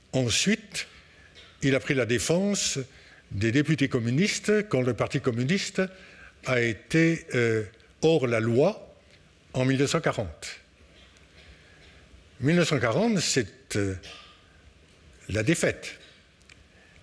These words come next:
et l'instauration du régime de Vichy avec l'armistice. Paul Langevin n'était pas persona grata,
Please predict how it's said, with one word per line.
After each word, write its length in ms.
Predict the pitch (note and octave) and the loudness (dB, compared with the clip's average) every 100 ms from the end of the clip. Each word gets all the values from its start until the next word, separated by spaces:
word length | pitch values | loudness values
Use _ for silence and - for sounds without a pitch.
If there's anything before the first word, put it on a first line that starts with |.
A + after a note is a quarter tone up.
| - - - - - - - | -20 -20 -20 -20 -20 -20 -6
et 320 | B2 A#2+ A2+ | -2 0 0
l'instauration 640 | G#2+ G#2 A2 B2+ A#2+ A#2+ | -2 -2 0 0 0 0
du 140 | D3+ A#2 | 2 2
régime 300 | A2+ A2+ C3+ | 2 0 0
de 100 | G#2+ | 0
Vichy 560 | G2 A2 - G3 G#3 | 0 0 0 2 2
avec 200 | C#3+ A#2+ | 2 0
l'armistice. 800 | A#2 A2+ D#3+ - A#2 G2 - - - _ _ - - - - - - - - - - - - - - - - - - - - - - - - - - - - - - - - | 0 0 0 -2 -2 -2 -4 -8 -16 _ _ -20 -20 -20 -20 -20 -20 -20 -20 -20 -20 -20 -20 -20 -20 -20 -20 -20 -20 -20 -20 -20 -20 -20 -20 -20 -20 -20 -20 -20 -20 -20 -10
Paul 160 | - B2 | -2 0
Langevin 340 | A2+ A2+ E3+ | 2 2 2
n'était 240 | E3 C3 C#3+ | 2 2 2
pas 140 | D3+ | 2
persona 420 | C#3+ B2 C3+ B2 | 0 0 0 0
grata, 720 | G#2+ A2+ - F#3+ A3+ B3 - | 0 0 0 0 0 -2 -8